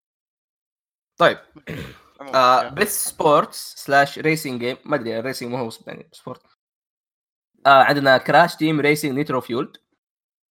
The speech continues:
Speaker 1: آه،
Speaker 2: مهم.
Speaker 1: Dirt Rally two point oh. eFootball Pro Evolution Soccer.
Speaker 2: <laughs> لحظة، ليش سموه كذا؟ ليش غيروا اسمه؟
Speaker 1: يا عمي، ايش اللي، يا عمي، والله لو يغيروا اسمه.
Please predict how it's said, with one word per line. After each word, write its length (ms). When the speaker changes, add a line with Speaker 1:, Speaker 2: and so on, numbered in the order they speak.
Speaker 1:
آه، 320
Speaker 2:
مهم. 100
Speaker 1:
Dirt 220
Rally 400
two 120
point 260
oh. 320
eFootball 600
Pro 300
Evolution 320
Soccer. 420
Speaker 2:
<laughs> 1080
لحظة، 220
ليش 160
سموه 500
كذا؟ 200
ليش 240
غيروا 160
اسمه؟ 320
Speaker 1:
يا 60
عمي، 480
ايش 260
اللي، 360
يا 160
عمي، 100
والله 320
لو 80
يغيروا 300
اسمه. 240